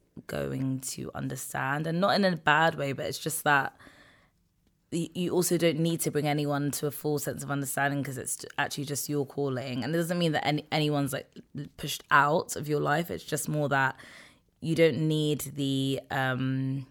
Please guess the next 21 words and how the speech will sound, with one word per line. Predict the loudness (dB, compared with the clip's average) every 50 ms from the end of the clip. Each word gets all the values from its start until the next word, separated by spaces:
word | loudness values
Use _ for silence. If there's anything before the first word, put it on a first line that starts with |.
| _ _ -12 -12 -12 -12 _ _ _ _ _ _ -6
approval | -6 -6 -6 -6 -4 -2 0 0 -2 -2 0 0 2 2 2 2 2 2 2 0 0 -2 -4 -8 -8 _
or | -2 0 2 2 2 2 0 0 -2 -4 -6
just | -4 -4 -2 0
for | 4 4
other | 4 4 4 2
people | 0 0 -2 -2
to | -4 -4
say, | -4 -2 -2
"Yes, | -2 2 2 2 2 2 0 -2
I | -2 -2
get | -2 -2 -2 -2 -4
it," | -6 -6 -6 -6
for | -4 -4
it | -4 -2 -2 -2
to | 0 2 2 2 0 -2 -8 -14 -20 -20 -20 -10 -4
be | 0 4
your | 4 4 4
green, | 4 2 0 2 2 2 0 -2 -4 _ _ _
green | -6 -4 -2 0 0 0 0 0 0 0
light | 2 2 0 0 -2 -4 -8 -8 -6
to, | -2 -2 0 0 -2